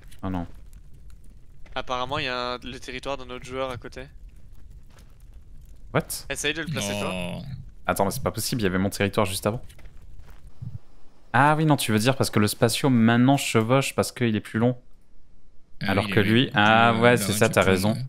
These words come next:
Speaker 1: T'as raison, t'as raison, c'est totalement ça. Euh,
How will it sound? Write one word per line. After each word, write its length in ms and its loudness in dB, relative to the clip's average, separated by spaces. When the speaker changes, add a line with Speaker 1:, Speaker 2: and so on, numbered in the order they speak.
Speaker 1:
T'as 100 0
raison, 240 2
t'as 140 2
raison, 180 0
c'est 160 -4
totalement 340 0
ça. 220 -4
Euh, 280 4